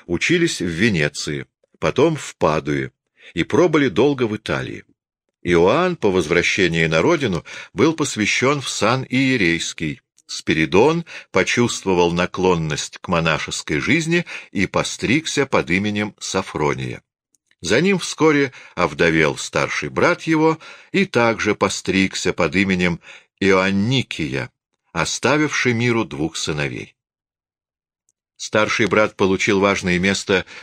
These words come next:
начальника школ в двух городах, меньшой — в одном, временно удаляясь из родного острова. Если верить им,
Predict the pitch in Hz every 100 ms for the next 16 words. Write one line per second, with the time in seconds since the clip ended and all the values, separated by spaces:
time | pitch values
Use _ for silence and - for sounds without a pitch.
0 | - 82 76 - 90 85 82 - 85 78
1 | - - - - 113 92 64 _ - -
2 | 73 69 82 82 - 80 76 71 69 -
3 | - _ _ _ _ _ - 143 107 -
4 | 156 185 180 - _ _ 90 117 117 80
5 | 76 76 73 _ _ _ _ - 87 80
6 | 113 131 127 120 113 110 107 - _ 92
7 | 82 85 92 98 95 - 92 85 82 _
8 | - 78 76 73 80 78 76 - 76 71
9 | - - 65 58 - _ _ _ _ _
10 | _ - _ 76 104 - 110 107 165 156
11 | - 95 73 65